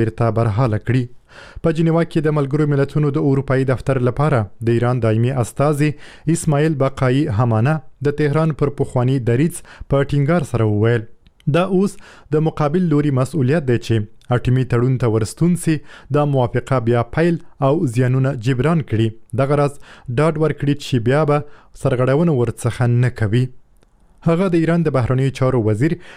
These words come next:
محمد جواد ظریف وروستیو څرګندونو ته هم اشاره وکړه چې ویلي دي، په مخ کې یوه منطقي لاره لیکه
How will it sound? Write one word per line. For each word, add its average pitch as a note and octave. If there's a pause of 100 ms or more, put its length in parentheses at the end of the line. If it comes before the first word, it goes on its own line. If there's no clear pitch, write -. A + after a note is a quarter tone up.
(180)
محمد D3 (140)
جواد C#3+ (140)
ظریف C3
وروستیو C3
څرګندونو B2+
ته G#2+
هم A2+
اشاره A2
وکړه A2
چې - (100)
ویلي C#3+
دي، D#3 (440)
په D#3+
مخ G3
کې E3+
یوه C#3+
منطقي C#3 (240)
لاره A#2+ (180)
لیکه A#2+